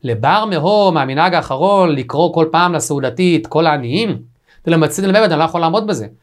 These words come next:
משום דנפישי בני חלד דמחוזה, הוא גר במחוזה, יש פה הרבה עניים, ואם אני אקרא להם בכל סעודה, לא יהיה מספיק אוכל לתת להם. את ההנהגה הזו אני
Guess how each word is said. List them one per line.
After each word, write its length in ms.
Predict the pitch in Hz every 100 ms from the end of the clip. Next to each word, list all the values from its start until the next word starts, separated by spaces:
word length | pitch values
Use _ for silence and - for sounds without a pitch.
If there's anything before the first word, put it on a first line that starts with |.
| _ -
משום 160 | 160 165
דנפישי 500 | 156 - 262 233 185
בני 160 | 180
חלד 160 | 160 208
דמחוזה, 420 | 202 202 254 170 -
הוא 160 | 175
גר 140 | 180 180
במחוזה, 500 | 175 156 160 151 170 - _ _
יש 140 | 190 185
פה 120 | 170
הרבה 240 | 156 170
עניים, 400 | 175 160 156 185 185 _ -
ואם 260 | 143 185 170
אני 140 | 156
אקרא 240 | 147 165
להם 140 | 180 160
בכל 200 | 156 180
סעודה, 340 | 170 170 190
לא 60 | 165
יהיה 60 |
מספיק 300 | 180 170 202
אוכל 160 | 202 208
לתת 320 | 214 247 240
להם. 220 | 220 202 190 - _ _
את 60 | 165
ההנהגה 380 | 165 170 226 208
הזו 320 | 185 202
אני 120 | 185